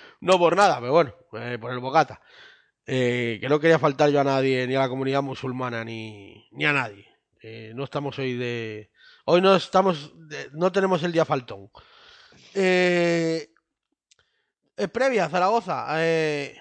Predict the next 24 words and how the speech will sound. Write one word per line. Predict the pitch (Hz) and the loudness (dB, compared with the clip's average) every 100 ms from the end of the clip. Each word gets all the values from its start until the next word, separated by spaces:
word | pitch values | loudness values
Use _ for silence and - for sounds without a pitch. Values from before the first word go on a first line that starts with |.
| - _ _ _ _ 131 | -20 _ _ _ _ -8
porque | 151 151 | -4 0
la | 156 | 0
sumeriana | - 147 147 165 170 156 | 0 -4 0 2 4 4
ya, | 147 139 135 | 4 2 0
la | |
winteriana | 139 143 139 156 156 147 | -2 -2 0 2 4 4
ya | 143 131 127 | 6 4 2
está | - 127 | -2 -4
hecha, | 135 - | -4 -6
o | 98 | -10
sea, | 113 101 | -8 -6
no... | 110 113 110 101 95 98 - _ _ _ _ _ _ _ _ | -6 -4 -4 -6 -8 -10 -18 _ _ _ _ _ _ _ _
No, | 101 120 - 110 | -14 -12 -10 -10
es | - | -4
que | 131 | -4
no | 117 | 0
hay | |
nada, | 123 117 - | 0 0 -4
vaya. | - - - - - - - - - _ _ - | -12 -12 -18 -20 -20 -20 -20 -20 -20 _ _ -4
Eh, | 180 175 170 170 170 170 - | 0 4 4 4 4 2 -2
vienen | 175 214 220 | 0 2 2
con | 202 196 | 0 0
cuatro | 196 185 | 0 2
bajas, | 208 240 285 302 - | 2 2 2 2 -2